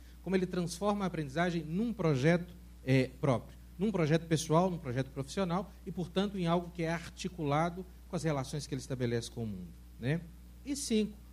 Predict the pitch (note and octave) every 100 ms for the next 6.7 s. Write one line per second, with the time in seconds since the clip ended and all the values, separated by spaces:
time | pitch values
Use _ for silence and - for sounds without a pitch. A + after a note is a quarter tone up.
0 | - - - - - - - - - -
1 | - F#3 G#3 A3 G3+ G3 F3+ F#3 E3+ D#3+
2 | D#3+ G#3+ G3 E3 D#3+ C#3+ F3+ F3+ C#3+ A2+
3 | - - - C#3 F3 F3+ F3+ D#3+ F#3 F#3
4 | F3+ F3 D#3+ D3+ C#3+ G#3+ A3 E3 C3+ E3
5 | E3+ D#3 - - - - C3+ B2+ D3 C3+
6 | F3+ F3+ E3+ D#3+ C3 G#2